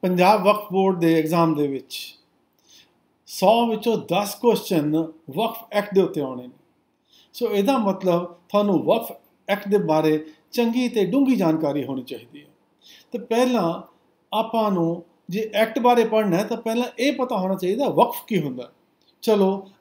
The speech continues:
ਅੱਜ ਆਪਾਂ ਥੋੜ੍ਹੀ ਮੁੱਢਲੀ ਜਿਹੀ ਜਾਣਕਾਰੀ ਤੁਹਾਡੇ ਨਾਲ share ਕਰਦੇ ਹਾਂ ਕਿ ਵਕਫ ਕੀ ਹੁੰਦਾ ਹੈ ਔਰ ਤੁਹਾਨੂੰ ਇਹਦੇ ਬਾਰੇ ਕੀ ਕੁਝ ਪੜ੍ਹਨਾ ਪਏਗਾ,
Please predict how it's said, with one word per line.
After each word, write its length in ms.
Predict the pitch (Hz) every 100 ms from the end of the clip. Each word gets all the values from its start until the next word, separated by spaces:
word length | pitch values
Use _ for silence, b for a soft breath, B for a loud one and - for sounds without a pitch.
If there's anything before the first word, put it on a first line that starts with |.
| -
ਅੱਜ 120 | 196
ਆਪਾਂ 240 | 202 - 190
ਥੋੜ੍ਹੀ 500 | 190 - 294 254 202
ਮੁੱਢਲੀ 420 | 147 226 294 294
ਜਿਹੀ 140 | 240
ਜਾਣਕਾਰੀ 500 | 185 160 160 160 165
ਤੁਹਾਡੇ 260 | 165 160 160
ਨਾਲ 80 | 160
share 240 | 156 190
ਕਰਦੇ 320 | 170 151 147
ਹਾਂ 80 | 175 180 B B
ਕਿ 120 | - 180
ਵਕਫ 340 | 143 190 - -
ਕੀ 140 | 208 185
ਹੁੰਦਾ 280 | 190 196
ਹੈ 200 | 196 196 B B B
ਔਰ 560 | 220 220 208 190 170 - _
ਤੁਹਾਨੂੰ 460 | - 214 214 226 220
ਇਹਦੇ 180 | 214 233
ਬਾਰੇ 300 | 190 180 202
ਕੀ 220 | 202 233
ਕੁਝ 200 | 233 196
ਪੜ੍ਹਨਾ 460 | 196 196 233 233 220
ਪਏਗਾ, 540 | 202 196 202 220 220